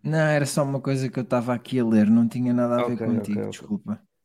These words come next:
Speaker 2: Não, tranquilo, tranquilo. Só achei que te, que estavas a censurar aquilo que eu estava a dizer.
Speaker 1: Sorry.
Speaker 2: Ahm, estou a configurar a cena nova e o problema é que o P C novo, primeiro dizer que é novo é, é um exa-, é novo nas minhas mãos, né?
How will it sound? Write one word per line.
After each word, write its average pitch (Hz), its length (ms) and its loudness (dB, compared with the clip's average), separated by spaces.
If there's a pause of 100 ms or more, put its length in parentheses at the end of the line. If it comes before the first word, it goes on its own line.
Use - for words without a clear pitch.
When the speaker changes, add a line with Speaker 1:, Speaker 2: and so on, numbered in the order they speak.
(200)
Speaker 2:
Não, 160 160 2
tranquilo, 131 380 6
tranquilo. 107 420 -8
Só 123 160 -2
achei 131 220 2
que 131 120 -10
te, 131 200 0
que - 40 -14
estavas 131 320 2
a - 40 -16
censurar 139 420 0
aquilo 135 180 -6
que 131 60 -10
eu 135 40 -6
estava 127 260 -4
a - 20 -2
dizer. 104 380 -8
Speaker 1:
Sorry. - 840 -4
Speaker 2:
Ahm, 135 1300 6 (320)
estou - 160 -2
a - 40 -4
configurar 147 400 2
a 151 40 2
cena 170 240 -6
nova 190 560 -2 (680)
e 190 120 -4
o 190 60 0
problema 175 400 0
é 120 40 0
que 147 120 -10
o 143 40 -6
P 151 160 -2
C 147 180 -2
novo, 160 560 -2 (160)
primeiro 302 300 -2
dizer 196 200 -2
que 196 120 0
é 185 80 4
novo 196 540 2
é, 131 340 0
é 139 60 2
um 143 100 0
exa-, 120 260 -4
é 147 140 4
novo 175 240 0
nas 196 160 -2
minhas 208 240 -2
mãos, 123 320 -4
né? 104 240 -10